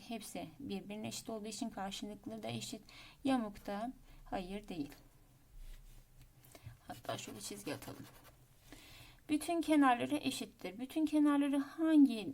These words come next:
e, dörtgenlerin bütün kenarları eşitti? Karenin, eşitti. Bir de eşkenar dörtgenin diğerleri eşit değildi. Her bir iç açısının ölçüsü doksan derecedir. Karenin doksan derece, dikdörtgenin doksan derece, diğerlerinin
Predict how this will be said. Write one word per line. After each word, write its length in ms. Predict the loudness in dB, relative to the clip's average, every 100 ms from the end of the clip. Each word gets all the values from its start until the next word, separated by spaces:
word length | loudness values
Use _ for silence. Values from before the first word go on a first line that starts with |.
| -4
e, 200 | -4 -4
dörtgenlerin 640 | -6 -4 -4 -2 -4 -8
bütün 240 | -10 -10 -10
kenarları 460 | -8 -8 -10 -8
eşitti? 540 | -8 -8 -8 -2 0 0 -4 0
Karenin, 640 | 2 2 0 -8 -10 -18 -12 -6
eşitti. 640 | -4 -4 -6 -4 -4 0
Bir 140 | -2
de 300 | -2 -2 -4 -4
eşkenar 560 | -6 -2 -2 -2 -4
dörtgenin 500 | -8 -10 -6 -6 -4 4
diğerleri 640 | 6 6 2 -6 -8 -6
eşit 540 | -8 -6 -8 -10 -10 -8
değildi. 540 | -6 -6 -6 -6 -10 -10 -20 -18 -18 -18 -20 -6
Her 260 | 6 6 6
bir 80 | 2
iç 120 | 0
açısının 480 | 0 2 8 8 8
ölçüsü 380 | 6 -2 -4
doksan 440 | -4 -4 -2 0 0
derecedir. 580 | -2 -4 -6 -6 -8 -8 -14
Karenin 640 | -4 2 2 2 -6 -6 -8
doksan 480 | -8 -2 2 2 2
derece, 500 | 0 0 0 -2 -4
dikdörtgenin 720 | -8 -8 -8 -6 -2 -2 -2
doksan 460 | -8 -8 -6 -4
derece, 400 | -4 -6 -6 -6
diğerlerinin 1160 | -2 0 0 -2 -8 -8 -8 -6 -2 2 0